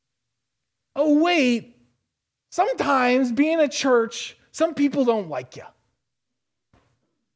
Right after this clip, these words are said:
And higher ups, they, they try to control you. And other people, they try to say you're doing things wrong. Endure. It's a good thing.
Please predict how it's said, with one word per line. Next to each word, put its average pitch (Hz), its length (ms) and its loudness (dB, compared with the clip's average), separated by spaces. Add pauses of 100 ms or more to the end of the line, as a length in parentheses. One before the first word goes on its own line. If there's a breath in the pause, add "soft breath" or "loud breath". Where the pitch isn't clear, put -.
(160)
And 208 100 -12
higher 294 380 2
ups, 277 260 0
they, 240 240 -2
they 220 280 0
try 233 280 -2
to 277 80 -2
control 220 460 0
you. 180 100 2
And 190 160 0
other 311 260 0
people, 262 380 0
they 202 140 2
try 254 200 0
to 247 60 0
say 240 160 -2
you're 214 160 0
doing 190 300 -2
things 180 260 -6
wrong. 127 380 -8 (1500)
Endure. 202 760 2 (500)
It's - 240 -8
a 196 100 0
good 180 420 -2
thing. 180 460 -4